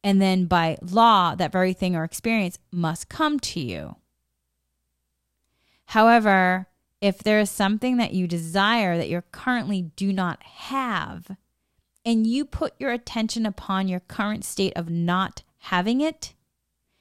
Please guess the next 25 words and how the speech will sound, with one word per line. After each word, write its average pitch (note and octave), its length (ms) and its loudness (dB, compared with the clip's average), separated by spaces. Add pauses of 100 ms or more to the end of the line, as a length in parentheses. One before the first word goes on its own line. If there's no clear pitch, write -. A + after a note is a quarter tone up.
(340)
then G3 540 2 (600)
the G3 140 2
law F3 400 4
of A#3 80 -2
attraction F#3+ 720 -4 (140)
will G3 160 0
continue F3+ 640 -2
to - 160 -6
match D#3 500 -2
that D#3 360 -2
not F#3+ 640 -2 (120)
having D#3 460 0
it D#3 200 -2
vibration. G3 840 -2 (340)
So A3 240 2
you G#3 300 2
will C4+ 140 0
continue A3 580 -2
to - 200 -2
not E3+ 520 0 (140)
have A3 680 0
that F3 320 0
which F#3+ 260 -2
you G3+ 100 0
desire. G#3 760 0